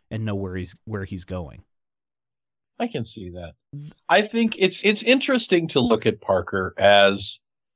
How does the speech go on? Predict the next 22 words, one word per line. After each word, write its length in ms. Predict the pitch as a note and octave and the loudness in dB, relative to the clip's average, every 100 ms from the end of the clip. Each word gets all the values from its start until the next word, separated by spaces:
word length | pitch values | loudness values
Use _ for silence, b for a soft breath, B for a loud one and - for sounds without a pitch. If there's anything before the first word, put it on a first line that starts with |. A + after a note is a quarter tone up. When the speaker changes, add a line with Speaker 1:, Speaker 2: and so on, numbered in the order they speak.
| _ _ _ _ _ - | _ _ _ _ _ -10
Speaker 2:
he's 340 | C3+ F#3+ G#3 D3+ | 0 2 2 2
very, 520 | B2 F#3 F3+ C#3+ D#3+ | 4 6 6 4 0
I 40 | |
mean, 140 | C3+ - | -2 -6
he's, 400 | D3 E3 F3 - | -4 -2 -4 -4
he's 240 | - F#3 | -2 0
essentially 840 | F3 - F3 D#3 D3 C3 B2+ A2 A2 _ - | 0 4 4 4 2 4 2 0 -8 _ -8
just 320 | - A#2 - | -4 -2 0
this 200 | B2 - - - | -2 -2 -10 -16
brute 440 | F#2 G2+ G#2+ G#2+ - _ | -2 4 4 4 -6 _
force 340 | G2 F#2 - | -2 0 -2
guy. 380 | - A2 B2 E2 | 2 4 4 2
He's 120 | G#2 A#2 | 2 2
Speaker 1:
Yeah, 40 | G#2 | 2
Speaker 2:
the 60 | B2+ | 0
Speaker 1:
he 40 | |
Speaker 2:
kind 180 | D3 C3+ | 2 2
Speaker 1:
is. 60 | B2+ | 0
Speaker 2:
of 80 | |
character 440 | C#3 C#3 A#2+ - A#2 | 4 4 4 2 4
that 320 | A2 G#2+ G#2 - b b b b | 6 6 4 -4 b b b b
you 180 | A#2 C3 | 4 6